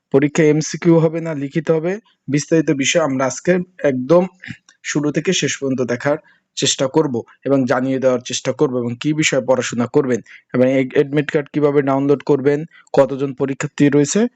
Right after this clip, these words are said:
সর্ববিষয়। চলুন ভিডিওটা শুরু করে দেই। Already কিন্তু আপনাদের ফোনে কিন্তু মেসেজ এসেছে, আপনারা কিন্তু অ্যাডমিট কার্ড ডাউনলোড করে ফেলছেন। এখন এখানে কিন্তু লোক নেবে মাত্র বিশ জন, মাত্র বিশ জন লোক নিবে এখানে।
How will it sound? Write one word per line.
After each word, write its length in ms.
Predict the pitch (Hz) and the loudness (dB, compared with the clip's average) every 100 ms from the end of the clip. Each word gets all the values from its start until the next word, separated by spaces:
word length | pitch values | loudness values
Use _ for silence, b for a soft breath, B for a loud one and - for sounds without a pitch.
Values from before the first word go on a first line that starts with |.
| _ | _
সর্ববিষয়। 760 | - 135 120 123 117 - 117 101 _ _ _ _ _ _ _ | -2 0 0 0 0 -2 -2 -8 _ _ _ _ _ _ _
চলুন 280 | - 180 190 | 2 2 2
ভিডিওটা 340 | 156 135 143 156 | 2 2 2 0
শুরু 220 | - 170 | -4 -4
করে 180 | 151 165 | -2 -2
দেই। 140 | 160 180 160 | 0 2 2
Already 300 | 143 147 151 | 2 2 0
কিন্তু 160 | 160 156 | 0 0
আপনাদের 340 | 135 - 139 135 | -2 -2 -2 -4
ফোনে 280 | - 131 143 | 0 2 2
কিন্তু 200 | 147 143 | 2 0
মেসেজ 340 | 127 127 - 151 | 2 2 0 -4
এসেছে, 240 | 143 - - | -4 -4 0
আপনারা 280 | 151 - 123 | 0 4 2
কিন্তু 180 | 123 117 | 2 2
অ্যাডমিট 280 | 123 110 127 - | 0 2 0 2
কার্ড 120 | 131 | 0
ডাউনলোড 360 | 107 110 110 101 | 0 -2 -2 -2
করে 120 | - 139 | 0 0
ফেলছেন। 300 | 123 107 104 104 B B B B | -2 -6 -10 -14 B B B B
এখন 240 | 143 170 196 | -2 0 2
এখানে 320 | 175 180 175 | 0 0 -2
কিন্তু 220 | 170 165 170 | -2 0 2
লোক 220 | 143 147 165 | 2 0 0
নেবে 180 | 160 156 | 2 4
মাত্র 300 | 143 135 156 160 | 4 2 -2 0
বিশ 220 | 127 123 - | 2 0 0
জন, 140 | 110 90 - _ - | -2 -2 -8 _ 0
মাত্র 240 | 120 120 156 | 0 2 0
বিশ 200 | 143 139 | 4 2
জন 160 | 127 143 139 | 4 2 2
লোক 100 | 143 | 2
নিবে 200 | 151 156 160 | 2 2 2
এখানে। 260 | 143 165 | 2 0